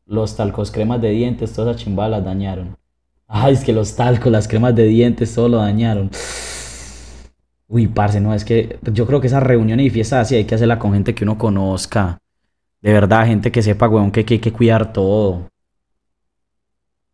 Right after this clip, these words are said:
Yo una vez hice algo peque-, ah, otra vez,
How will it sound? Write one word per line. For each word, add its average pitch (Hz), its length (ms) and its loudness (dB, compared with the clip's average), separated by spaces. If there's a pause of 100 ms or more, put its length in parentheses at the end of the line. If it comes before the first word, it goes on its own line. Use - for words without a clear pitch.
(1900)
Yo 123 140 0
una 139 160 2
vez 151 120 2
hice 151 160 0
algo 143 220 0
peque-, 117 340 -4
ah, 120 120 -2
otra 113 220 -4
vez, 110 180 -2